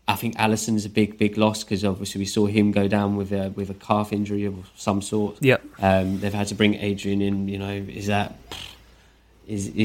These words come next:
Speaker 1: I don't know. You know, obviously, is he gonna, or is he gonna be able to play to the style that, you know, Liverpool and Jurgen Klopp wants, which is play out from the back? Uh, Alisson obviously does that very well.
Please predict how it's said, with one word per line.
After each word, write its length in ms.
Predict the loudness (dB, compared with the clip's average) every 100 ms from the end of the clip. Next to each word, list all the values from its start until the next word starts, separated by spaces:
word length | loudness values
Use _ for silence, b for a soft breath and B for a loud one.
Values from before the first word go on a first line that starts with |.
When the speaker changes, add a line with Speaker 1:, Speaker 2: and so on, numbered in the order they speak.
| 4
Speaker 1:
I 100 | 4
don't 160 | 4 6
know. 100 | 6
You 200 | 6 4
know, 240 | 2 0 -4 -16 b b 4
obviously, 380 | 4 6 4 2 0
is 80 | 0
he 80 | 4
gonna, 200 | 4 4
or 160 | 2 4
is 100 | 4
he 60 |
gonna 120 | 2
be 140 | 4 4
able 120 | 4
to 40 | 2
play 160 | -2
to 120 | 0
the 60 | -4
style 380 | 0 2 4 4
that, 220 | 0 -2
you 80 | 0
know, 120 | 2
Liverpool 580 | 4 4 2 0 0 2
and 280 | 0 0 -2 -10 4
Jurgen 280 | 6 6 2
Klopp 260 | -2 -2
wants, 260 | 2 0 -2
which 180 | -8 -10
is 60 |
play 180 | -2 0
out 120 | 0
from 100 | -2
the 60 | -4
back? 380 | -2 -2 -4 -18 b b b
Uh, 180 | -4 0
Alisson 380 | 2 2 0 -2
obviously 360 | -2 -4 -4 -4
does 200 | -2 -4
that 80 |
very 240 | 0 2 4
well. 440 | 6 6 6 2